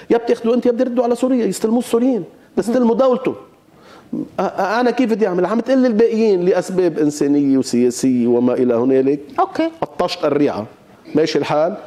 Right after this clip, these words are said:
Speaker 1: بدي نظمه هيدا بطريقه افضل. بس لكن يلي بلاقيه انا عندي انا ازعر مجرم خارج على القانون، كيف عم بتركه انا هيدا عندي انا هون؟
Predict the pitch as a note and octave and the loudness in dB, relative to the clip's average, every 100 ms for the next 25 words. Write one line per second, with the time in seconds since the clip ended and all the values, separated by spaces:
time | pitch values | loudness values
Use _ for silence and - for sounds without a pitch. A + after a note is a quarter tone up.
0 | - - D#3+ D#3 E3 E3 C3+ A#2+ A#2+ B2+ | -20 -8 -4 0 2 2 0 -2 0 0
1 | B2+ C3 B2 - A#2+ A#2 A2 - - - | 0 0 0 0 0 2 0 -6 -16 -14
2 | - A3 A3 C3+ G2 - - - - C#3 | 0 0 2 -2 -4 -10 -20 -16 -2 2
3 | D#3 E3 F3 G#3 F#3 F#3 E3 E3+ F3 D#3+ | 2 2 2 2 2 0 0 0 2 0
4 | G#2+ - - _ - _ - E3 A#2+ E2+ | -2 -8 -18 _ -20 _ -4 -2 -2 -4
5 | F2+ - - C3 E3 C3+ G2+ E2+ - _ | -8 -14 0 2 2 2 0 -4 -12 _
6 | _ - C3+ D3 B2+ A#2+ A#2+ A#2+ A2 A#3+ | _ -4 0 2 0 -2 -2 -2 -2 -2
7 | C4+ A3 F#3 A#2 G2+ A2 A2+ A#2 B2 - | 0 -2 -4 -6 -8 -6 -4 -4 -6 -6
8 | C#3 D#3 | -4 -6